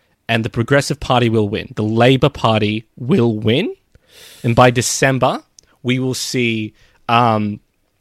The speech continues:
we will start to see the, the semblance of the new Australia. What we'll see is, like, advanced renewable energy projects coming online faster.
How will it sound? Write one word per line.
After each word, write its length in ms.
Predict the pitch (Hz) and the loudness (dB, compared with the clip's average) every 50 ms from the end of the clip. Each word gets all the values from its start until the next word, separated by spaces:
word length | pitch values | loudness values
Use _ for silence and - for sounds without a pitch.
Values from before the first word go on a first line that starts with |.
| _ - - - | _ -18 -10 -4
we 100 | - 127 | -2 0
will 100 | 131 127 | 0 0
start 280 | - - - 139 143 143 | -2 0 0 0 0 0
to 60 | 160 | -2
see 280 | 139 - - 139 131 123 | -4 -2 -2 -2 -2 -4
the, 240 | 113 127 117 120 | -4 -4 -4 -4
the 160 | 117 110 117 107 110 120 127 | -2 -4 -4 -4 -6 -8 -10
semblance 680 | 113 110 - - - 156 156 143 139 131 123 113 - | -10 -10 -4 0 0 0 2 2 0 -2 -2 -4 -6
of 200 | - - 123 113 107 | -4 -4 -4 -2 0
the 80 | 117 | -2
new 480 | 117 117 117 120 120 120 117 113 113 113 - - | 0 0 0 0 0 0 0 -2 -4 -8 -8 -6
Australia. 560 | 120 - - - 107 101 101 98 92 - - _ - | -4 -4 -4 -2 -2 -2 -2 -4 -6 -8 -14 _ -4
What 100 | 123 127 | -2 0
we'll 260 | 127 127 127 123 123 | 0 2 2 0 0
see 180 | - - 127 113 | -2 -2 -2 -2
is, 160 | 107 104 - | -2 -2 -2
like, 220 | 113 101 101 - _ _ _ _ _ _ _ _ _ _ _ - - | -4 -4 -4 -6 _ _ _ _ _ _ _ _ _ _ _ -14 -8
advanced 500 | 147 143 120 120 147 139 139 131 120 - | -6 -6 -2 0 0 0 0 -2 -4 -4
renewable 380 | 127 123 123 123 127 117 120 117 | -2 -2 0 0 0 -2 -2 -2
energy 260 | 110 113 110 110 110 | -2 -4 -4 -6 -6
projects 440 | - - 113 104 104 110 - - - | -4 -2 -2 -2 -2 -4 -6 -6 -10
coming 240 | - 120 110 107 101 | -10 -8 -6 -6 -6
online 340 | 101 104 104 101 101 101 98 | -6 -6 -6 -6 -6 -8 -8
faster. 520 | - - 101 98 101 - - - 95 - | -6 -6 -4 -4 -6 -6 -8 -10 -10 -10